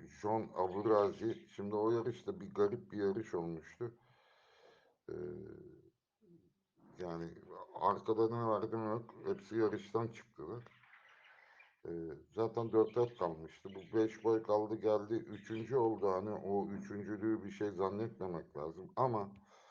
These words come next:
at, e, Engin Bekiroğulları'nın elinde. Zaten, e, Emrah arkadaşımız, e, şeyin de sahipleri, geçen koşan dişinin,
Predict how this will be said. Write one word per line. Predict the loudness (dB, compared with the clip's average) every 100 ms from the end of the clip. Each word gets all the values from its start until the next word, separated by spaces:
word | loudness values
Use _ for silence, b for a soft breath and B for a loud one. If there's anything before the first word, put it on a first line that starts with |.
| B B 2
at, | 2 2 -8 -2
e, | 0 0 -2
Engin | -4 -2 -2
Bekiroğulları'nın | -2 -4 -2 2 4 4 2 2 0 0
elinde. | 0 0 -2 -2 2
Zaten, | 2 2 0 -4 -6 _ b b b b _
e, | -4 -2 -4 -6 -4
Emrah | -2 2 4 4 0 _ _ _ _ -20 -20 _
arkadaşımız, | -4 -4 0 0 0 -2 -2 -4 -4 -12 -20 -8
e, | -2 0 0 -2 -4 -6 -8 -16 -16 -2
şeyin | -2 -2 0
de | 0
sahipleri, | 2 4 4 2 0 -2 -2 -4 -6 -20 -20 _ B B B B B B B -20 -20 -4
geçen | -2 -2 -4 -2
koşan | -2 0 -2 -4
dişinin, | -6 -10 -6 -4 -4